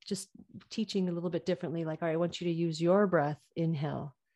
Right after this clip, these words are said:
your breath, exhale. If that's too fast, then take your time. Or if that bothers you, just take rest." Like, I think that idea of, like, "Let's just give you a little more space to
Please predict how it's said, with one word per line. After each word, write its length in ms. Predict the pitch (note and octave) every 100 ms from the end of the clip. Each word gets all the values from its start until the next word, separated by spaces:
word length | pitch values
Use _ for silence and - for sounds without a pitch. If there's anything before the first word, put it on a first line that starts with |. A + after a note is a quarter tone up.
| _ _
your 280 | F3 E3+ F3
breath, 320 | E3+ D#3+ D#3 -
exhale. 600 | D#3 - - D#3 D3 C#3
If 80 | -
that's 220 | E3 -
too 200 | - G#3
fast, 540 | F#3 E3+ D3+ D3 - -
then 140 | D#3+
take 280 | D3+ D#3 -
your 80 | D#3+
time. 400 | - A#3 D#3+ C#3 _ _ -
Or 60 |
if 120 | E3+ -
that 200 | E3 D#3
bothers 400 | G3 G3+ F3 D#3
you, 120 | D3+
just 220 | - -
take 220 | - D3+ G3+
rest." 220 | F3+ - - -
Like, 120 | F#3+
I 60 | -
think 260 | - A#3 -
that 200 | F#3 -
idea 420 | E3 - G#3 F3+
of, 160 | D3 D3
like, 340 | D3+ C#3+ - _ _ _ _ _ _ _ -
"Let's 160 | G#3 -
just 220 | G3+ -
give 160 | G3+ F#3
you 140 | F3+
a 40 | D#3+
little 160 | E3 D#3+
more 200 | D3+ D3
space 840 | - - G3+ E3+ C#3+ - - - _ -
to 280 | - D#3+